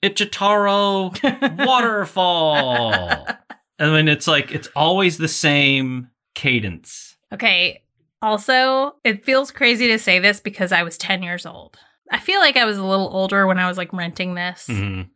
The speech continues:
Speaker 2: but I was probably more like twelve or thirteen when I kept renting it.
Speaker 1: Mm-hmm.
Speaker 2: But when she and Brad go to the abandoned house,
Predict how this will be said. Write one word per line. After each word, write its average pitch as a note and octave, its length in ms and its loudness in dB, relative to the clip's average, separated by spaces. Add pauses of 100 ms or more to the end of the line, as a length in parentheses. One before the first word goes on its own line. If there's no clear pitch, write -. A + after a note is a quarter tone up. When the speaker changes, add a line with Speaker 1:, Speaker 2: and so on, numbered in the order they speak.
Speaker 2:
but - 480 0
I B3 60 0
was G#3 100 -2
probably G#3 280 2
more F#3 140 2
like E3 200 -2
twelve F3+ 240 -4
or E3 60 -12
thirteen F3+ 460 -14
when E3 120 -16
I F3 80 -18
kept - 260 -16
renting G3+ 460 0
it. C4 240 0
Speaker 1:
Mm-hmm. G#2+ 300 0
Speaker 2:
But F3+ 240 4 (100)
when A3 160 2
she A3 400 2
and B3+ 120 2
Brad F#3 640 2 (140)
go F#3+ 580 0 (220)
to G#3+ 100 -10
the G3+ 160 -2
abandoned F#3+ 520 -2
house, F3+ 680 -4